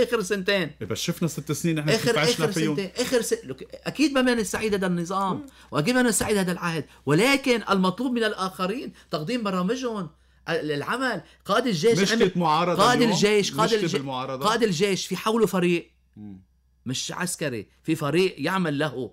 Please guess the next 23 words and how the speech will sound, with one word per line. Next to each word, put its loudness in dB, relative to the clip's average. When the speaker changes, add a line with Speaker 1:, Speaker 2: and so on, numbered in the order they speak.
Speaker 1:
ب-، -6
برئاسة -4
جمهورية. -2
Speaker 2:
ما 2
عم -2
يعرف -4
يسوي. 2
Speaker 1:
للأسف 4
هيدا 0
الفريق -2
كل -2
واحد -2
عم -4
بي-، -6
عم -2
بياخد -2
معركته -4
الخاصة، -4
Speaker 2:
إيه؟ -8
Speaker 1:
مش -2
معركة 0
جوزيف -6
عون. -6